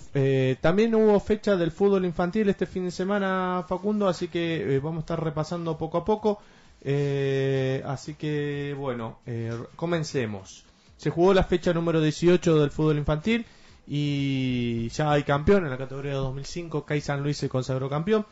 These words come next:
Así que felicitaciones al señor, eh, Daniel Pela Miranda, eh, por otro torneo más en su división infe-, eh, por,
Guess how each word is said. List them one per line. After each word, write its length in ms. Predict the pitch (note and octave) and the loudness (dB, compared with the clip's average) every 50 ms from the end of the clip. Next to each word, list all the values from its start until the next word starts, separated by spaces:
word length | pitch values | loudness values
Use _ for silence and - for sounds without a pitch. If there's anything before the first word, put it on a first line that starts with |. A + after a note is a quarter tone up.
| - - - - - | -18 -20 -20 -18 -12
Así 280 | B2+ B2+ - C3+ C3 | -12 -10 -8 -8 -6
que 140 | B2 C3 B2+ | -2 -2 -2
felicitaciones 1040 | - - C3+ C3 B2 - - - C3+ C3 - - E3 F3 F3 E3 D#3+ D#3+ D3 - - | 2 2 2 2 2 0 -2 0 0 0 0 0 0 0 0 0 0 -2 -2 -2 -2
al 200 | - B2+ B2 A#2+ | -2 0 0 0
señor, 680 | - C3 C3 C3+ C3+ C3+ C3 C3 B2+ B2 A#2+ A#2 A2+ A#2 | -2 -4 -2 0 2 4 4 4 4 4 2 0 0 0
eh, 320 | A2 G#2+ G#2+ A2 A2 A2+ A#2 | 2 2 4 4 2 2 2
Daniel 240 | A#2+ B2+ D3 D3+ - | 2 2 2 2 2
Pela 240 | - D3 D3 C#3+ | 4 4 6 6
Miranda, 460 | D3 D3+ E3 F#3 F#3+ G3 F#3+ G#3 G3+ - - - - - - | 6 6 6 6 4 4 4 2 2 0 -4 -8 -8 -6 -2
eh, 460 | A#2 A#2+ B2 B2 A#2+ A#2 A#2+ B2 A#2+ G#2+ | 2 2 4 4 4 4 4 2 2 2
por 200 | - A#2 C3 C#3+ | 4 6 6 8
otro 280 | E3 E3 D#3 C#3+ C#3 C3+ | 6 6 6 4 4 4
torneo 380 | - B2+ C3 C3 C#3 C#3+ C#3 C#3 | 4 2 0 2 0 0 0 0
más 280 | C#3 D3 D3 - - - | 2 0 0 0 -4 -6
en 140 | - B2+ B2 | -8 -8 -6
su 500 | - - B2+ B2 B2 A#2+ A#2+ A#2 A#2 A#2 A2+ | -2 0 2 2 2 2 0 0 -2 -2 -2
división 720 | A#2 A#2 A2+ A2+ A2 - - C#3 C3+ C#3 C#3 C#3 D3 - _ - | -2 -2 0 0 -2 -2 0 2 2 2 2 0 -2 -8 _ -10
infe-, 320 | - B2+ A#2+ - - B2+ - | -8 -8 -6 -6 -8 -8 -6
eh, 360 | - A#2 A#2 A#2+ A#2+ A#2+ A#2 - | -4 -2 -2 0 0 -2 -2 -4
por, 220 | B2 A#2 A#2+ - | -6 -6 -6 -8